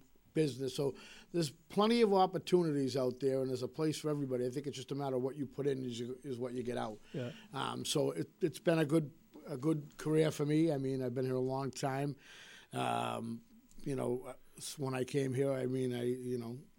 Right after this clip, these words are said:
Speaker 1: I, I remember my father telling me that you're never gonna get rich here, but you're gonna get a steady paycheck, and you're gonna get plenty of opportunities for advancement. And, and again, what you put in is what you'll get out. And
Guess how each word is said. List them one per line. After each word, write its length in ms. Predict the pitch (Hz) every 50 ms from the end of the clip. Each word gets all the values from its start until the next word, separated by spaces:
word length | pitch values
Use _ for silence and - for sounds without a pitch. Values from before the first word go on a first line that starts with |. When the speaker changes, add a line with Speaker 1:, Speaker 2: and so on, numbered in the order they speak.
| 208 143
Speaker 1:
I, 160 | 120 123 120 117 135 185 - _ _ _ _ _ _ _ - - - - - - - 120
I 60 | 127
remember 180 | 127 127 135 131 131
my 160 | 127 127 123
father 340 | 123 - 135 127 127 123 123
telling 320 | - - 135 131 135 135
me 140 | 139 139 135
that 280 | 123 127 123 110 - -
you're 360 | 127 120 117 113 113 113 113 113
never 280 | 123 143 147 147 156
gonna 180 | 151 160 156 151
get 140 | 143 147 131
rich 220 | 139 156 151 -
here, 120 | - 180 175
but 100 | 156 127
you're 140 | 135 131
gonna 160 | 139 131 135 131
get 140 | 135 131
a 40 | 127
steady 320 | 127 - - 147 139 143 139
paycheck, 680 | - - 147 147 151 147 - 170 180 180 175 - - - - - - - - - - -
and 140 | 131 131
you're 100 | 135 131
gonna 180 | 135 135 135 127
get 200 | 127 131 131 131
plenty 240 | - 147 147 151 147
of 120 | 143 135
opportunities 440 | 143 143 139 131 - 147 147 135 -
for 240 | 143 139 135 135 127 131 135 -
advancement. 580 | 139 123 110 117 147 147 156 151 - 170 156 143
And, 80 | 131 -
and 140 | - 135 127 131
again, 380 | 127 143 147 147 143 135 127 - -
what 260 | 147 131 139 139 151
you 100 | 151 139
put 220 | 120 - 147 143
in 160 | 156 160 175 156
is 80 | 127
what 140 | 135 143 131
you'll 100 | 135 127
get 120 | 127 131
out. 220 | 131 139 151 165 160
And 200 | 147 135 123